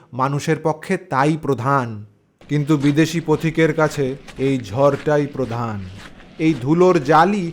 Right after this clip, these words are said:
তার চোখে আর সমস্তই গ্রাস করে, কারণ সে ঘরের ভিতরে নেই, সে ঘরের বাইরে।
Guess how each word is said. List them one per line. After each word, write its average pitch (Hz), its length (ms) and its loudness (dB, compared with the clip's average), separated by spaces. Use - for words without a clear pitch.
তার 147 140 0
চোখে 170 420 0
আর 170 240 6
সমস্তই 196 600 0
গ্রাস 139 340 0
করে, 120 320 -4
কারণ 175 220 2
সে 185 180 -2
ঘরের 156 380 2
ভিতরে 190 300 2
নেই, 139 400 -4
সে - 180 -8
ঘরের 135 400 0
বাইরে। 117 600 0